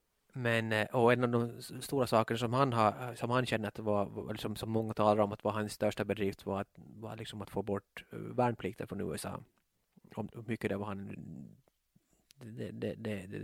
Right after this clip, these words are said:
det låter jag vara osagt. Men, eh,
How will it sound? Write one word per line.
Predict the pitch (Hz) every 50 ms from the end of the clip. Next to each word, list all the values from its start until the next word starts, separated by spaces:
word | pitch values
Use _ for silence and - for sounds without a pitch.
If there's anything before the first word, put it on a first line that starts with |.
| -
det | 113 113 110
låter | 104 107 107 - 110
jag | 107
vara | 104 104
osagt. | 107 107 - 101 104 - - - - - - - - - - - - - - - - - - - - - _ _ _ _ _ _
Men, | - 131 127 123 123 123 123
eh, | 123 120 117 117 127